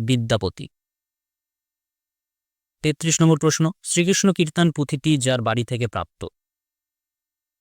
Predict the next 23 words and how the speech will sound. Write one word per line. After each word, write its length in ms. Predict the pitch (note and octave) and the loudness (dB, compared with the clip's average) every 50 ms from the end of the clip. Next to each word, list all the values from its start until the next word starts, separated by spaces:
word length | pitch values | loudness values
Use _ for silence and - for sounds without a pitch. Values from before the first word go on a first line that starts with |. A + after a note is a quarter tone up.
| _ _ _ _ _ _ _ _ _ _ _ _ _ _ _ _ _ _ _ _ _ _ _ _ _ | _ _ _ _ _ _ _ _ _ _ _ _ _ _ _ _ _ _ _ _ _ _ _ _ _
আমরা 180 | - A2+ A#2+ A#2+ | -2 0 0 0
জানি 260 | A#2 B2+ B2+ C3+ D#3 | 0 0 0 0 0
এই 180 | - D3 C#3 B2+ | 0 0 -2 0
প্রশ্নের 340 | B2+ C3+ - - C#3+ C3+ C3 | 0 -2 -2 0 0 0 0
উত্তরও 400 | B2+ - - D3+ D3+ D3+ D#3 D3+ _ _ _ - | 0 -2 -2 0 2 2 0 0 _ _ _ -14
সকলের 560 | - - D3 C#3 - E3+ E3+ F3 E3+ D3+ B2+ | -6 -4 -4 0 2 2 4 4 4 2 2
জানা, 280 | B2 A#2 A2+ B2+ D#3 F#3+ _ _ _ _ _ _ _ _ _ - | 0 -2 -2 -2 -4 -4 _ _ _ _ _ _ _ _ _ -4
কিন্তু 300 | - F#3+ G3 F3 - E3+ | 0 2 2 2 2 0
কোথাও 460 | - - F3 - - - G#3+ G#3 G3+ | 0 0 0 0 2 4 4 4 6
যদি 400 | E3 C#3+ C3 G2 G#2 G2 F#2 A2+ - _ _ _ _ - | 4 4 2 2 0 -4 -6 -8 -14 _ _ _ _ -6
আমাদের 340 | A2+ A#2 A#2 A2+ A#2 A#2 G2+ G#2+ A#2 _ _ _ _ _ _ - | -2 0 2 2 2 2 0 -2 -8 _ _ _ _ _ _ -6
এই 340 | B2 A#2+ A2+ G#2+ G#2+ G2 - - _ _ _ | -4 -4 -4 -4 -6 -8 -10 -14 _ _ _
পদবী 520 | - C3+ C#3 C3+ D3 C#3 A#2+ A#2 G2+ F#2 - _ _ _ _ _ _ _ _ _ _ - G#2+ | 0 2 2 4 2 2 0 -2 -4 -4 -8 _ _ _ _ _ _ _ _ _ _ -10 -4
বা 340 | G#2+ A#2 A#2 A2+ A2+ A2+ - - - | 0 2 2 4 2 2 0 -2 -4
এই 360 | B2 A#2+ A#2 A2 A2 G#2+ F#2 - _ - | -2 -2 0 -2 -2 -4 -6 -10 _ -2
নাথ, 440 | A#2+ A#2 B2 B2+ C3 C3 C3 - - - - - _ _ _ _ _ _ _ _ _ _ _ _ _ _ _ _ _ _ _ _ _ _ _ | 0 2 4 4 4 2 0 -2 -6 -18 -18 -20 _ _ _ _ _ _ _ _ _ _ _ _ _ _ _ _ _ _ _ _ _ _ _
আহ, 360 | - B2 A#2+ A#2 A2+ A2+ A2+ A2 - | -4 -2 0 0 0 0 -2 -4 -2
কুমার 360 | - D3 C#3+ C3+ C3+ C3 B2+ B2+ B2 - _ _ _ _ _ _ _ - | 2 4 4 6 6 4 4 2 -2 -8 _ _ _ _ _ _ _ -4
এই 100 | C#3+ C3+ | -4 -2
সমস্তর 380 | - C#3+ C#3+ C3+ - - D3 | 2 2 2 2 2 2 2
মধ্যে 240 | C#3 C3+ B2+ A#2+ B2+ | 4 4 4 2 0
কনফিউশন 640 | - B2+ A#2+ A#2 - - C3 A#2+ - - B2 A#2+ A#2 | 0 0 0 0 0 0 0 2 2 2 2 2 2
যদি 360 | A#2+ A#2 A2 A#2+ A2+ A2 | 2 0 0 0 -2 -2